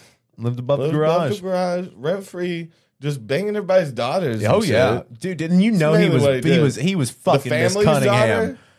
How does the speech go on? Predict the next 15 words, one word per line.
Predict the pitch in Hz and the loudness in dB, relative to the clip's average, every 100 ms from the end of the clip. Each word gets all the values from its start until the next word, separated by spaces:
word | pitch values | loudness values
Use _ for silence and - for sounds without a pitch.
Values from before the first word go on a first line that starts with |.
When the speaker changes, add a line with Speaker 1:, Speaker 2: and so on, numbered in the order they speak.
| _ | _
Speaker 1:
He | 185 | 0
Speaker 2:
Oh, | 226 | 4
Speaker 1:
was | 185 | 4
Speaker 2:
no, | 185 139 | 4 0
but | 135 | -2
didn't | 208 254 | -6 -6
the | 226 | -4
family | 208 214 214 | -6 -4 -6
have | 214 | -6
a | 196 | -8
daughter? | 220 247 226 226 _ _ _ _ _ | -12 -12 -16 -20 _ _ _ _ _
Speaker 1:
No. | 120 143 139 139 101 92 90 | -8 -2 2 2 4 2 2
Speaker 2:
No? | 87 90 90 92 101 107 143 | 0 0 -2 -2 -2 -2 0
Speaker 1:
Yes, | 170 151 131 139 | 2 2 2 -2
Joni. | 117 160 208 160 90 | -2 0 0 -2 -8